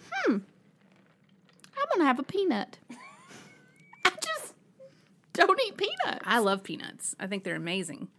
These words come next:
Speaker 2: So,
Speaker 1: Uh-huh.
Speaker 2: I like peanuts anyway, though.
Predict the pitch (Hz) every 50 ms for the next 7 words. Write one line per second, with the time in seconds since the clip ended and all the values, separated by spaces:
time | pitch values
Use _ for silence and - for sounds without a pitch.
0 | _ _ _ _ _ _ _ _ _ _ _ _ - - 214 196 180 170 165 160
1 | 180 - - 247 233 220 220 214 214 262 311 311 269 247 240 - 254 233 202 196
2 | 196 - - 240 226 220 196 160 131 151 147 - 113 117 98 92 170